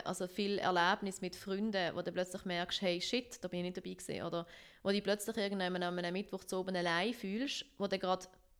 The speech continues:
das ist paradox, also irgendwann, du hast gerade mal zwei Stunden für dich und sitzt allein daheim. Eigentlich alles, was du willst, ist gerade einfach nur allein sein, weil du bist sozial sowieso schon so, ähm,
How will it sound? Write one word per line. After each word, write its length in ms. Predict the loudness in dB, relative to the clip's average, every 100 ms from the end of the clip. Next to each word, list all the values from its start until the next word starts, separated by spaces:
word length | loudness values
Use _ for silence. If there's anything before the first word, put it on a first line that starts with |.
| _
das 140 | -10 -8
ist 280 | -8 -6
paradox, 520 | 0 2 4 2 0 -6
also 140 | -2
irgendwann, 400 | 0 2 2 0 -4 -18 -12 -2
du 100 | 4
hast 280 | 4 4
gerade 240 | 2 2 2
mal 160 | 0
zwei 280 | 2 2 2
Stunden 360 | 0 -2 -2 -2
für 140 | -2
dich 260 | -2 -2 -4 -10 _ _ _ _ _ -8 -4
und 120 | 0
sitzt 240 | 0 2
allein 220 | 4 4
daheim. 320 | 4 2 2 4
Eigentlich 420 | 4 6 4 -2 -4 4
alles, 440 | 6 6 4 0
was 100 | 0
du 120 | 2
willst, 260 | 0 -2 -6
ist 100 | -6
gerade 180 | -4 -2
einfach 120 | -2
nur 160 | 0
allein 280 | 2 2 0
sein, 200 | -2 -4
weil 80 | -4
du 80 | -4
bist 280 | -2 -2 -6 -16 -14
sozial 500 | -4 -2 4 6 6
sowieso 420 | 4 -2 -2 -2 0
schon 260 | 0 0 -4
so, 440 | -2 2 2 0 -8 -20 -4
ähm, 420 | 0 2 0 -4